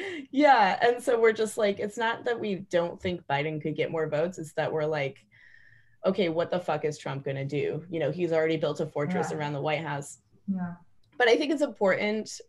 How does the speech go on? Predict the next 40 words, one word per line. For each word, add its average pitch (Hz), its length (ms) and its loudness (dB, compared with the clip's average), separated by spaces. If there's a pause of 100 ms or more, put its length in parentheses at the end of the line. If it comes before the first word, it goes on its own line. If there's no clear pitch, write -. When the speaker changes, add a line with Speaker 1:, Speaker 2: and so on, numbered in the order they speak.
(120)
Speaker 1:
um, 170 640 0 (220)
to 196 180 2
not, 165 560 0 (1200)
like, 214 240 6
I, 190 360 6
I 175 160 6
also 170 360 2
go 208 160 2
there 226 320 0 (100)
in 170 280 0
my 160 140 0
coping 175 340 -2
mechanisms 202 600 -2
of 160 120 -6
preparing 160 420 -4
for 196 120 -6
the 202 60 0
Speaker 2:
Yeah. 214 60 0
Speaker 1:
worst, 233 180 -2
but 190 100 0
I 196 60 2
think 226 140 0
it's 226 200 -2
also 175 360 0
good 156 340 -2
to 170 120 -4
not 151 500 -4 (460)
allow 143 440 0
Trump 139 420 -8
to - 100 -12
do 147 220 -6
that 139 300 0 (260)
in 170 120 0
our 143 120 -2
minds, 139 600 -8
because 190 300 0
when 190 180 4
Speaker 2:
Yeah. 190 60 2
Speaker 1:
we 202 280 2
say, 175 460 2